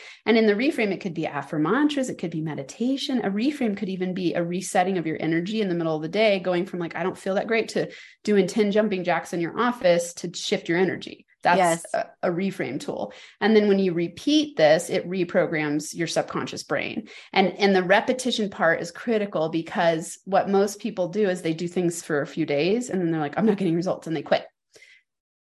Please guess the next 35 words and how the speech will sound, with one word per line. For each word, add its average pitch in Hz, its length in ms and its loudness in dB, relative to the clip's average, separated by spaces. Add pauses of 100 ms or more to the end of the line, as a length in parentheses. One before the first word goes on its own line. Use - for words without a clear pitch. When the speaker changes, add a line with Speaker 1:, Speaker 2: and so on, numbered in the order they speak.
(160)
Speaker 1:
We've 240 360 2
created 214 520 2
these 160 140 -4
patterns 202 440 0
in 160 100 2
our 151 120 0
brains 226 280 0
for 165 120 -4
years 175 280 0
and 156 80 0
years 156 160 -2
and 156 200 -4
years. 214 340 2
And 170 100 0
so 196 220 0
it 160 140 -2
takes, - 260 -8
doesn't 170 360 0
take 175 180 -6
years 175 180 0
and 170 80 0
years 160 160 -2
and 151 80 -2
years 160 160 -2
to 156 80 -4
undo 151 200 2
it, 180 100 4
but 139 100 0
it - 80 -8
takes - 220 -6
more 135 120 0
than - 240 -6
a - 60 -18
couple - 240 -6
days. - 400 -6